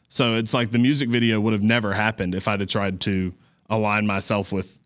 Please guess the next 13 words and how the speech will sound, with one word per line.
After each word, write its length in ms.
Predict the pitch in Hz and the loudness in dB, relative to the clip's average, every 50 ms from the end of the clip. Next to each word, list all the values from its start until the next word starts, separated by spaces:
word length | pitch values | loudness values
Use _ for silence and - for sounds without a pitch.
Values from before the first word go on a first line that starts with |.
| _ | _
old 240 | - 107 107 104 98 | -4 -4 -2 -2 -2
school 220 | - - 117 107 | -4 -2 -2 -2
business 340 | 92 87 104 104 - 101 92 | 0 0 0 0 -2 -2 -4
principles, 640 | - - 98 82 - 95 82 90 87 85 - - - - | -2 -2 -4 -2 -4 -6 -6 -8 -10 -10 -12 -14 -8 -4
because 260 | 113 110 - 123 117 | -2 0 0 2 2
I, 100 | 117 110 - | 0 0 0
I 100 | 104 110 | 0 0
wouldn't 220 | 113 117 110 104 | 0 0 0 -2
have 100 | 98 87 | -2 -2
done 160 | 98 98 95 | -2 -2 -2
something 280 | 92 - 87 80 - 82 | -2 -4 -6 -6 -8 -10
like 140 | 73 62 - | -12 -12 -12
that. 160 | - - - | -14 -14 -16